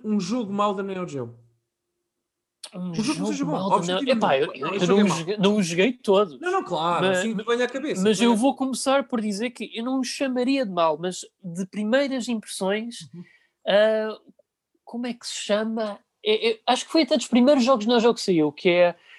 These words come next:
Speaker 2: ahm, epá, qualquer coisa dois, é,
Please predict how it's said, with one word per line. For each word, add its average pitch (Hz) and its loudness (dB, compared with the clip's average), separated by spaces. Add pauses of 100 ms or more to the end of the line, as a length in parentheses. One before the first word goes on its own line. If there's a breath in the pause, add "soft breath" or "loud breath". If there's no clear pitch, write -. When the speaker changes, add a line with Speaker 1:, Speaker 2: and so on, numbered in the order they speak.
(420 soft breath)
Speaker 2:
ahm, 196 2 (840)
epá, 247 -2
qualquer 254 -2
coisa 214 0
dois, 196 6
é, 180 2